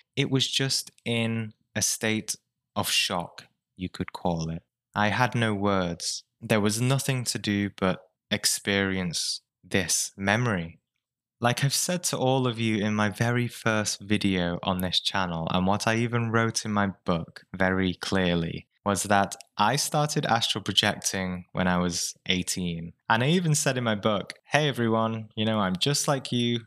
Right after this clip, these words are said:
Don't worry. I'm not one of those astral projectors who've been astral projecting since I was a child." <laughs> Well, I was totally wrong. But, you know, as a child, I never did it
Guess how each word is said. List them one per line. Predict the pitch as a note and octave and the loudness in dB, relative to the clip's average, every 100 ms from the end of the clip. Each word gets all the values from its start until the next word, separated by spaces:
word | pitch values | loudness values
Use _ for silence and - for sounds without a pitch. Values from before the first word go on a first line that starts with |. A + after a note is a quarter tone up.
| - | -2
Don't | C#3+ A2+ | 0 2
worry. | A2+ A2+ A2+ A2+ | 2 2 0 0
I'm | A2 B2+ | 0 2
not | C3 | 2
one | A2+ A#2 | 2 2
of | A2 | 2
those | A2+ G#2+ | 2 4
astral | A2+ - A#2 | 2 2 -2
projectors | - G2 G#2+ A2 - A2+ - | -2 2 2 2 -2 -2 0
who've | A2+ G2+ | 0 2
been | A2 G#2+ | 2 2
astral | A2+ - G#2+ | 2 0 -2
projecting | G2+ A#2 A2 - A2 | 2 2 2 0 -2
since | A2 G#2+ - | 0 0 2
I | |
was | G#2 G2 | 2 2
a | |
child." | - A#2 A#2 A2+ A2+ - - - - - | 2 4 4 2 -2 -6 -8 -6 -4 -4
<laughs> | B2 - - - - - _ - | -6 -8 -18 -18 -20 -20 _ -2
Well, | G#2 F#2 F2 - _ _ _ | 0 0 -2 -10 _ _ _
I | G2+ F#2+ F#2+ F#2 - - | 2 4 2 -2 -6 -2
was | F#2+ | 0
totally | - G2+ F#2 - F#2 F2 | 0 -2 -2 -2 -2 0
wrong. | F2+ E2+ E2+ F2+ _ - | 2 0 -2 -10 _ 0
But, | A#2+ - - | 0 0 0
you | G3 | 2
know, | D3 B2 B2 - _ - | 2 0 -6 -18 _ -2
as | C#3 B2 | 0 2
a | |
child, | A2+ C3+ B2 A2+ A2 G#2 - | 2 4 4 4 0 -2 -4
I | - | -2
never | A#2+ B2+ A#2 | 0 2 0
did | A2+ G#2+ | 0 2
it | G#2 - | 2 -2